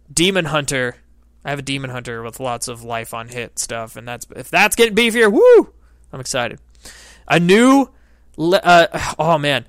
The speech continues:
a new rarity tier has been introduced. Ancient items. So every time, the way this works is every time you roll, or not roll, yeah,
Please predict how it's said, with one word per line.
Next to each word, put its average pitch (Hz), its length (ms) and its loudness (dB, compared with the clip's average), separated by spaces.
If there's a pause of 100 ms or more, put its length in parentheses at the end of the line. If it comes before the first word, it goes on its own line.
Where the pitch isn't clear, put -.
(140)
a 151 120 -2
new 202 420 0
rarity 170 560 6
tier 151 520 0
has 131 120 -8
been 147 160 -4
introduced. 135 680 -8 (200)
Ancient 180 500 -2
items. 143 640 -2 (280)
So 156 200 0
every 208 300 0
time, 190 480 0 (680)
the 160 120 -4
way 214 120 4
this 202 180 0
works 156 440 -2 (240)
is 139 180 -8
every 214 240 -2
time 147 560 -2
you 147 240 -4
roll, 135 540 -2 (560)
or 135 100 -14
not 151 260 -4
roll, 143 220 -8
yeah, 127 260 -6